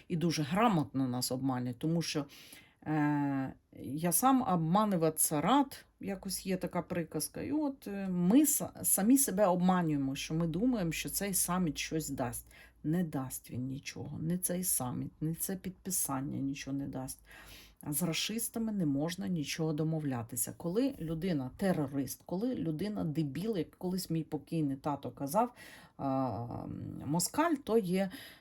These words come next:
дебіл з булавою. Ти його або знищиш,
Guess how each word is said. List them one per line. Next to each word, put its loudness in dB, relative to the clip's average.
дебіл 4
з 4
булавою. 2
Ти 8
його 2
або 2
знищиш, 6